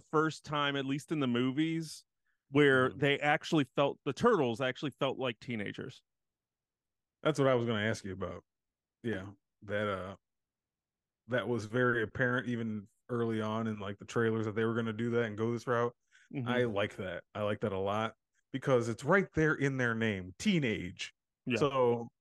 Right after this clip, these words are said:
Speaker 2: we love all the movies. We love all the things we've seen. But dude, in the, in the nineteen nineties Ninja Turtles movie, Raphael sounds like a thirty-five-year-old pizza maker.
Speaker 1: <laughs>
Speaker 2: Like, "Hey, Leo, like, you're not a teenager. You sound like a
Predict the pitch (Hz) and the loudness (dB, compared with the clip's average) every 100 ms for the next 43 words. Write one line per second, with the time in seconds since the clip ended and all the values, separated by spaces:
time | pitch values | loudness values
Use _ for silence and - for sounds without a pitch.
0 | _ - 143 156 180 165 160 147 139 135 | _ -2 4 8 8 8 8 6 6 6
1 | 127 127 120 120 127 131 123 - 120 113 | 4 2 0 2 4 4 2 0 -6 -4
2 | 107 - 107 104 101 _ _ _ _ _ | -6 -4 -4 -4 -8 _ _ _ _ _
3 | - 151 156 180 165 147 - 151 135 - | 0 2 6 6 6 2 0 0 -2 -2
4 | 156 143 151 175 175 156 143 135 139 127 | 2 2 4 2 2 0 2 4 2 0
5 | 127 127 110 135 127 117 117 113 107 143 | 0 -2 0 2 2 2 0 2 4 4
6 | 156 131 131 123 131 120 101 101 - 139 | 4 2 4 4 2 -2 -4 0 2 2
7 | 131 - 123 120 120 117 107 139 131 120 | 2 2 2 2 2 2 0 -4 -4 -4
8 | 107 101 - 98 110 - _ _ - - | -4 -6 -4 -4 -4 -10 _ _ 2 4
9 | 139 131 - - 523 277 285 254 214 262 | 4 2 0 0 6 8 10 10 12 10
10 | 277 240 190 165 156 156 156 233 285 226 | 10 8 6 8 8 8 6 4 6 6
11 | 127 - 165 160 175 196 - 220 202 156 | 4 -2 -2 0 0 4 2 2 4 2
12 | 135 | 4